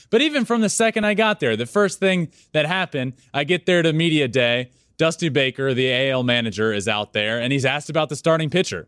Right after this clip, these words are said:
And he's asked if Shohei Ohtani was going to start the game. And Dusty Baker said, "I asked Shohei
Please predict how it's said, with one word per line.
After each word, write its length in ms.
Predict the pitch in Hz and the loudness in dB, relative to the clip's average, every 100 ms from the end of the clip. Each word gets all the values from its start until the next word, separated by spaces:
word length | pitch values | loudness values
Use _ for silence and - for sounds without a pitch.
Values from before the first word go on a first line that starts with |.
| _ | _
And 100 | 113 | -4
he's 160 | 131 127 | -2 0
asked 260 | 127 147 170 | -2 -2 -6
if 120 | - | -6
Shohei 500 | - 147 160 160 160 | 0 0 2 2 0
Ohtani 440 | - 110 110 123 _ _ _ - | -2 -4 -2 -6 _ _ _ -4
was 160 | 139 | -4
going 400 | 104 117 123 139 131 | 0 0 0 -4 -6
to 140 | 147 | -8
start 360 | - 107 113 139 | -2 0 0 -2
the 80 | |
game. 320 | 127 170 123 - _ _ _ _ _ - | -4 -4 -6 -12 _ _ _ _ _ -10
And 160 | 113 | -4
Dusty 300 | 131 135 - | -2 -2 -2
Baker 380 | 135 127 120 127 | 0 0 0 -6
said, 440 | - 127 120 110 107 _ _ _ _ _ 120 | -4 0 0 0 -6 _ _ _ _ _ -6
"I 140 | 135 | -4
asked 400 | 135 151 170 - | -2 -4 -6 -12
Shohei 640 | - - 107 104 95 92 | -10 -2 0 0 -2 -4